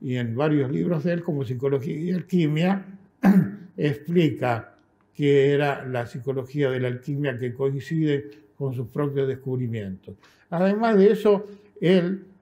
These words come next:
una vez que investigó todo esto a través de este trabajo, luego que dejó a Freud y volvió a Suiza y abrió su escuela,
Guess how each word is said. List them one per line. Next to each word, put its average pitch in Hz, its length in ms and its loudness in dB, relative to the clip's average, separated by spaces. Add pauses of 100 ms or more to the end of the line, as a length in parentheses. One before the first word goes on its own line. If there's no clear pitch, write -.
(120)
una 143 260 -2
vez 160 160 0
que 135 140 2
investigó 127 540 -2
todo 151 260 0
esto 139 480 -2 (100)
a 120 120 -6
través 127 380 -2
de 123 80 -2
este 117 160 -10
trabajo, 143 420 -2
luego 120 420 0
que 110 120 -8
dejó 113 280 -4
a 135 80 -2
Freud 156 320 0 (420)
y 135 40 -8
volvió 127 420 -2
a 143 60 -2
Suiza 160 560 -2 (340)
y 123 200 -4
abrió 135 460 2
su 151 180 -4
escuela, 151 760 0